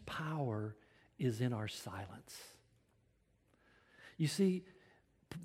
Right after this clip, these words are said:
P-, James put it this way, he said, "Confess your sins one to another, that you may p-, pray for one another and be healed." The last thing that you and I want to do is to sit down with somebody else and say, "Let me tell you the truth about me.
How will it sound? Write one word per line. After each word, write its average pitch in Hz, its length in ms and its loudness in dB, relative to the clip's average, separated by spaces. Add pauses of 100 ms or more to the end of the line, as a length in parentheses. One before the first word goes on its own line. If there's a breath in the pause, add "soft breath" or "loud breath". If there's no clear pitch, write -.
(120)
P-, 185 100 -4
James 226 320 8
put 190 80 6
it 156 60 6
this 170 180 4
way, 143 80 6
he 127 40 2
said, 143 160 2
"Confess 240 500 4
your 196 80 4
sins 147 420 4
one 151 260 4
to 156 140 -4
another, 131 500 0 (760)
that 151 120 -4
you 139 120 4
may 135 160 6
p-, 113 180 -2
pray 185 240 2
for 156 140 -2
one 110 220 0
another 113 200 -2
and 110 120 -4
be 117 80 -4
healed." 123 480 -8 (640 soft breath)
The 170 80 12
last 247 560 12
thing 165 280 8
that 170 120 8
you 175 220 8
and 170 80 8
I 160 140 6
want 143 260 4
to 131 60 4
do 113 360 4 (300 loud breath)
is 160 160 8
to 151 100 6
sit 208 280 6
down 156 240 6
with 139 100 2
somebody 139 260 6
else 131 140 6
and 123 100 -4
say, 135 100 2
"Let 151 180 6
me 196 60 6
tell 160 180 0
you 143 100 4
the 120 80 2
truth 120 280 -2
about 113 260 -2
me. 104 260 -4